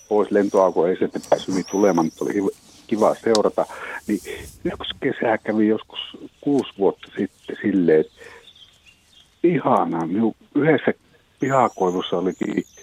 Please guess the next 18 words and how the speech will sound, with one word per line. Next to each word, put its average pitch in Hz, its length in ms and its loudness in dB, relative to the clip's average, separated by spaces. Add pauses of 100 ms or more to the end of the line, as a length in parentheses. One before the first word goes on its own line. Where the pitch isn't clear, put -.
(100)
kottaraiset - 1000 -2
tehnyt 92 280 -4 (180)
pesään. - 460 -4 (2000)
Ja 117 100 2
yksi 151 280 2
päivä 117 200 2
minä 117 180 2
ihmettelin, 113 520 0
mikä 135 300 0
sillä 98 180 -2
on 92 80 -4
hätänä, 98 400 0
kun 85 140 2 (520)
se 110 160 -2
roikkuu 117 460 -2
sieltä 107 200 0 (100)
jalka 139 440 0
siellä 87 160 0